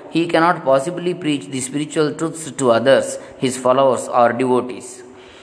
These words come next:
In that event, the empirical transactions between the pro-, preceptor and his disciple will be rendered false.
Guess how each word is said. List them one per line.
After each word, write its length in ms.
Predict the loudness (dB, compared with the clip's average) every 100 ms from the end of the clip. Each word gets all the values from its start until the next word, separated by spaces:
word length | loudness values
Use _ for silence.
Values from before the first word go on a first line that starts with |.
| -20 -8
In 180 | -2 2
that 240 | 4 2 2
event, 500 | 2 2 0 -2 0
the 80 |
empirical 580 | 0 0 -2 -6 -2 -2
transactions 680 | 0 0 2 0 0 -6 -8
between 480 | -6 -4 -2 -2 0
the 80 | -4
pro-, 460 | 2 2 2 0 -12 -14 -8
preceptor 640 | -4 0 0 0 2 2
and 280 | 2 0 2
his 220 | 0 -2
disciple 460 | -6 -8 -8 -8 -6
will 200 | -4 -4
be 300 | -2 -2 -4 -12 -4
rendered 480 | 0 2 4 2 2
false. 480 | 0 -2 -2 -8